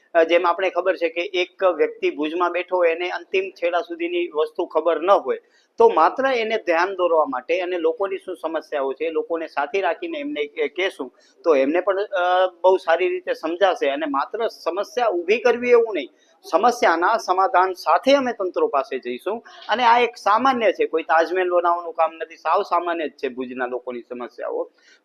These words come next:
તો લોકોને સાથે રાખશું તો લોકોમાં પણ જાગૃતિ આવશે. અમારો આ માધ્યમથી અમારો મેઇન મોટિવ ઈ છે કે ભુજના દરેકે દરેક નાગરિકને ભુજ બચાવોની સાથે જોડવાનું.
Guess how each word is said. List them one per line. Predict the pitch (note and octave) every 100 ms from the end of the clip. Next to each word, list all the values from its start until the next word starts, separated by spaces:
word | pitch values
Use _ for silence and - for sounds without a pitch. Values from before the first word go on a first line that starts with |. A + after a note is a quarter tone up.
| -
તો |
લોકોને | D3+ C#3 D3 G3+ G#3
સાથે | F3+ F#3 G3+
રાખશું | F#3 F#3 G3
તો | F#3+ F3
લોકોમાં | C#3 C3+ C#3 G3 G3+ G3+ F#3 G3
પણ | G3+
જાગૃતિ | E3+ E3+ F3+ F#3+ G3
આવશે. | F#3+ F#3
અમારો | F#3 E3+ F#3 G#3
આ | F3 G#3
માધ્યમથી | D#3 A#3 A3+ A3+ A3+
અમારો | G#3+ G3+ G#3+ G3
મેઇન | D3+ D#3 G#3 A#3+
મોટિવ | A3 A3 G3
ઈ | E3+
છે | C#3+ C3+ D#3 - _ _
કે | A3
ભુજના | G#3+ D3+ D3+ G3+ A3+
દરેકે | A3+ G3 A#3 B3
દરેક | B3 A3+ A3
નાગરિકને | F3 D3+ C#3+ C#3+ C#3 C3+ F3+ G#3+ -
ભુજ | F3 A3
બચાવોની | A3+ G#3+ F3+ F3 E3+ E3+
સાથે | - D3+ C#3+ C#3
જોડવાનું. | B2+ A2+ G#2+ - -